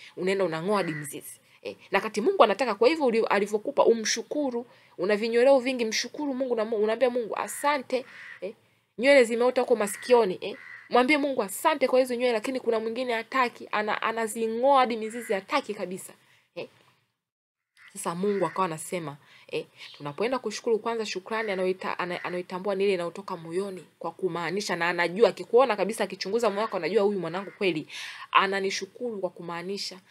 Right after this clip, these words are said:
Na vile vile shukrani, ushukuru kwenye kila kitu ambacho kipo katika mwili wako. Kuna watu hawawezi kutembea, eh, wewe unatembea, unakimbia,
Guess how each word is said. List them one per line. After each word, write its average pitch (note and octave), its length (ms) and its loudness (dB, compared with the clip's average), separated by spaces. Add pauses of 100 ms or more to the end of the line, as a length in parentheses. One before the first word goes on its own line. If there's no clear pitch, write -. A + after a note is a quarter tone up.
(220)
Na G#3+ 120 4
vile G#3+ 240 4
vile A#3+ 280 0
shukrani, G#3+ 460 -4
ushukuru A3+ 500 -4
kwenye A3 340 -4 (140)
kila E4+ 500 0 (340)
kitu D4 300 -2
ambacho A3 260 -4
kipo A3+ 220 -8
katika G3+ 340 -8
mwili F#3 240 -6
wako. G#3 420 -6 (340)
Kuna B3 320 0
watu C4+ 480 0 (180)
hawawezi A3 460 4
kutembea, D#3+ 540 -8 (300)
eh, C3 160 -8 (240)
wewe G#3+ 140 6
unatembea, G3+ 440 0
unakimbia, G3 640 -6